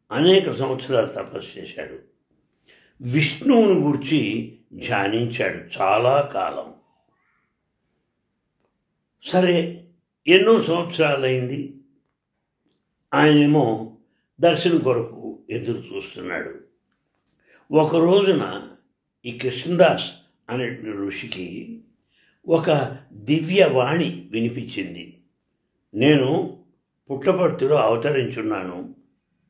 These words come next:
ఆంధ్రదేశంలో, నువ్వు రా, నా దర్శనం చేసుకో, ఎంత త్వరగా అయితే అంత మంచిది" అన్న దివ్యవాణి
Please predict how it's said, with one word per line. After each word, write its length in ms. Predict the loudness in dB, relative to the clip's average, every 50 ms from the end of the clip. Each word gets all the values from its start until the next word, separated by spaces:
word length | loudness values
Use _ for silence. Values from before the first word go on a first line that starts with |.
| _ _ _ _ _ _ _ _ _ _ _ _ _ _ _ _ _ _ _ _ _ _ _ -2
ఆంధ్రదేశంలో, 1120 | 0 2 4 4 4 2 2 0 0 -2 -2 -2 -4 -6 -6 -6 -6 -6 -6 -8 -8 -12 _ _ _ _ _ _ _ _ _ _ _ _ _ _ _ _ _ _ _ _ _ _ 2
నువ్వు 260 | 4 4 4 4 2
రా, 480 | 2 2 2 2 0 0 -4 -8 -12 -18 _ _ _ _ _
నా 140 | -6 -4 -4
దర్శనం 440 | -4 -4 -6 -6 -6 -6 -4 -4 -4
చేసుకో, 640 | -4 -6 -8 -8 -10 -10 -12 -12 -12 -14 -14 -18 _ _ _ _ _ _ _ _ _ _ _ _ _ -4
ఎంత 380 | -2 -2 -2 -2 -4 -6 -4
త్వరగా 320 | -4 -4 -2 -2 0 0 0
అయితే 280 | 0 0 -2 -4 -6
అంత 200 | -6 -6 -6 -8
మంచిది" 600 | -10 -10 -8 -8 -10 -10 -12 -14 -16 -16 -18 -18 _ _ _ _ _ _ _ _ _ _ _ _ _ _ _ _ _ _ _ _ _ _ _ _ _ _ _ -20 _ _ _ -20 -20 -20 _ 0
అన్న 200 | 2 2 4 2
దివ్యవాణి 1000 | 2 0 0 0 0 2 4 4 4 4 2 0 -2 -4 -6 -8 -8 -12 -14 -18